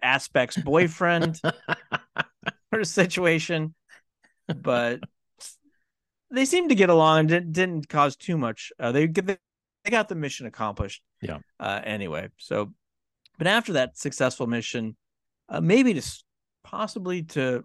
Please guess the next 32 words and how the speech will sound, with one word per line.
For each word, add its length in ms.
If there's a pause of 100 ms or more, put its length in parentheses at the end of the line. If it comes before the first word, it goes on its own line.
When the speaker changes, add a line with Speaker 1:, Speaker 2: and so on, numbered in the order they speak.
Speaker 1:
sort 200
of 200
smooth 400
things 260
out, 260 (540)
uh, 220
Thoth 400
is 160
married 300
off 240
to 120
the 100
goddess, 680 (560)
uh, 220 (200)
Nemetawe, 1000 (500)
who 280
is 380
not 240
a 40
real 140
famous 340
goddess, 280
but 160
she 220
is 200
the 100
ho-, 300 (120)
hometown 760 (420)
Hermopolis 640
deity 600 (300)
and 340
was 440